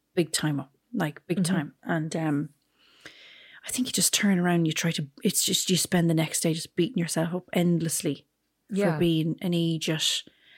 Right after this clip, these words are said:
Speaker 1: and for just being an idiot. And you're
Speaker 2: A-,
Speaker 1: like,
Speaker 2: and,
Speaker 1: "How?"
Speaker 2: and, and, and if I'm wrong, it's not that you have been, or if you, if you have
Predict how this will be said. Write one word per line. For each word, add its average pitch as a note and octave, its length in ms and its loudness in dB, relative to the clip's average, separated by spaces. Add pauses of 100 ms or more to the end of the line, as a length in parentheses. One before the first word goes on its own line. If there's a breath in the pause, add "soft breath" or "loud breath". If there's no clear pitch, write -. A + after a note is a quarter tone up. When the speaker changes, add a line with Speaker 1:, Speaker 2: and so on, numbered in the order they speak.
(260 soft breath)
Speaker 1:
and D#3 120 -2
for D#3 440 0
just - 640 0 (680 loud breath)
being E3 280 2
an E3 100 2
idiot. E3+ 560 0
And F3+ 120 2
you're E3+ 100 4
Speaker 2:
A-, - 40 0
Speaker 1:
like, E3 120 4
Speaker 2:
and, E3+ 60 0
Speaker 1:
"How?" F3 180 4
Speaker 2:
and, D4 280 -4 (320)
and, D4 300 2
and C#4 280 -2 (260)
if D4 200 2
I'm D4 180 0
wrong, B3+ 340 2 (340)
it's - 320 -2
not C4+ 380 2
that A#3 260 0
you G#3 60 6
have C#4 480 -2
been, D#3 220 0
or A#3 200 6
if A#3+ 200 2
you, A#3 260 0
if G#3+ 240 0
you A3 120 4
have D4+ 360 0